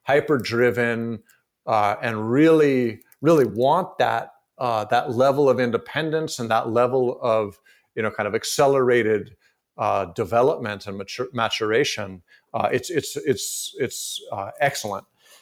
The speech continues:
Um, anyway, I, I was going to say that one of the things that, that we also fundamental-, mu-,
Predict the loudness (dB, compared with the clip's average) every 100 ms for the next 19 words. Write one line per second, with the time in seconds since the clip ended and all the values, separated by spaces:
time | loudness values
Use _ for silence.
0 | _ -2 2 2 0 -6 0 2 4 4
1 | 4 2 2 2 2 0 0 0 2 4
2 | 4 4 2 0 -4 -16 -8 0 2 4
3 | 2 2 0 0 0 0 0 2 4 4
4 | 4 0 0 0 0 -2 -6 -10 -16 -18
5 | -6 -4